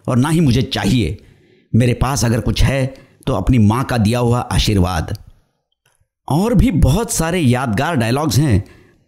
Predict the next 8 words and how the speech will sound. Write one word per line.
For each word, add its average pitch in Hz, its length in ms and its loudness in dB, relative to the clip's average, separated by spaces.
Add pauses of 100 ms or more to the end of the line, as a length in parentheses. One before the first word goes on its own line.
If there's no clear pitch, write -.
पर 143 120 0
जैसा 117 300 -2
कहते 120 320 -4
हैं, 123 300 2 (680)
"None 151 340 2
better 135 260 0
than 127 280 0 (540)
आप, 151 300 -6